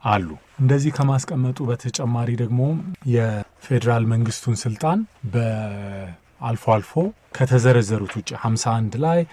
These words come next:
ሀምሳ አምስት ላይ ለህዝብ ተወካዮች ምክር ቤት ከተሰጡት ስልጣናት በተጨማሪ ደግሞ በተለይ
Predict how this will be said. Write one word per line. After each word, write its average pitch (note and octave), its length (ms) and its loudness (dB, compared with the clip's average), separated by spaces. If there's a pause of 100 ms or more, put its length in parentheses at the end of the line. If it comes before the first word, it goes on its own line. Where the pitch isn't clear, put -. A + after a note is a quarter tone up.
(120)
ሀምሳ G#2+ 260 -6
አምስት G#2 380 -4
ላይ C3 180 0
ለህዝብ B2 920 -2
ተወካዮች B2 460 -2
ምክር A#2+ 240 -4
ቤት A2+ 200 -2
ከተሰጡት - 580 -8 (160)
ስልጣናት G#2+ 540 -6 (280)
በተጨማሪ A2 680 -2
ደግሞ C3+ 240 2 (260)
በተለይ B2+ 460 -2